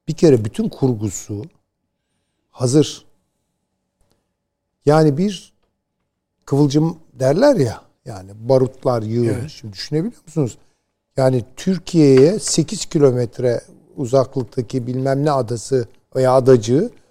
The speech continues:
Speaker 1: Yunan Genelkurmay Başkanı geliyor. Ya adeta nanik yapıyor Türkiye'ye. Orada bir birlikleri var falan, işte onu denetliyor falan. Ne demek bu, bütün bunlar?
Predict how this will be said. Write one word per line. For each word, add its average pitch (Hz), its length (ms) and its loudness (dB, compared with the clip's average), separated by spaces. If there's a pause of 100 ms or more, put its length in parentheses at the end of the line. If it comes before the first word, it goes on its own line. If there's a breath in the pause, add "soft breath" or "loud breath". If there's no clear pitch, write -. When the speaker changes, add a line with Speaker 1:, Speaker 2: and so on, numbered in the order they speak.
(180)
Speaker 1:
Yunan 165 380 0
Genelkurmay 170 760 0
Başkanı 120 420 -4
geliyor. 127 440 -2 (600)
Ya 127 60 -4
adeta 160 440 2
nanik 202 360 0
yapıyor - 280 -14 (1000)
Türkiye'ye. 98 460 -18 (1200)
Orada 120 300 -2
bir 113 140 -6
birlikleri 110 600 -6
var 90 160 -18
falan, 90 400 -16
işte - 200 -18
onu 104 240 -16
denetliyor 120 580 -8
falan. 110 280 -16 (280)
Ne 165 80 -4
demek 208 360 -6
bu, 104 240 -16
bütün 107 320 -20
bunlar? 104 440 -20